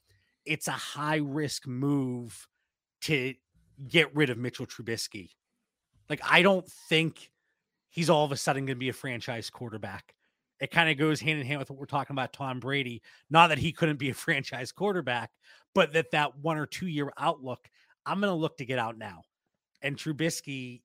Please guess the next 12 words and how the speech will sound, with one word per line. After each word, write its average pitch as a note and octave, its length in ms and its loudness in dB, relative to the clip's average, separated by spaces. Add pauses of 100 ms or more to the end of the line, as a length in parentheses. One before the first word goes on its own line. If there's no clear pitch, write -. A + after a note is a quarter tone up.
(160)
even C#3+ 260 -4
more C#3+ 300 0
so, A#2 480 -4 (380)
because C3 520 -2 (140)
Brady's D#3 400 0
gonna C#3 140 -4
play C#3 280 -4
at A#2 100 -6
least A#2+ 280 -10
through A2+ 100 -10
twenty A2+ 260 -10
twenty-two. G#2 600 -10